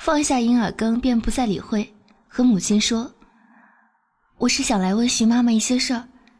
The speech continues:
您先歇着吧。”又让徐妈妈跟她到外面来。季氏无奈地摇头，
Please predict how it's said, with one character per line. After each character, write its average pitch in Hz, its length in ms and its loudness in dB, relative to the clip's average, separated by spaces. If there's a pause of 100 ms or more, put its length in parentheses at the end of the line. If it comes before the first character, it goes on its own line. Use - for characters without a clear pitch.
(160)
您 233 120 2
先 269 200 0
歇 285 180 0
着 269 140 0
吧。” 214 200 -10 (840)
又 311 140 0
让 285 180 2
徐 247 160 0
妈 254 220 4
妈 240 180 2
跟 254 180 0
她 269 80 2
到 262 120 -2
外 285 180 0
面 202 180 2
来。 165 280 -8 (840)
季 311 240 2
氏 262 440 0
无 220 100 2
奈 269 180 2
地 226 120 0
摇 202 180 0
头， 202 420 -4